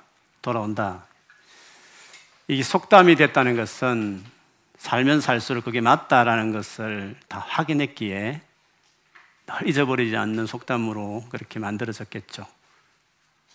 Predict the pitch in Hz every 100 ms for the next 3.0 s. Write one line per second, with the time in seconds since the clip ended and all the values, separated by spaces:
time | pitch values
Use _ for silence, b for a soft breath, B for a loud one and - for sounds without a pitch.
0 | b b - - 143 165 196 170 139 127
1 | 139 220 254 151 127 123 139 123 127 135
2 | 123 123 120 120 117 110 110 107 107 110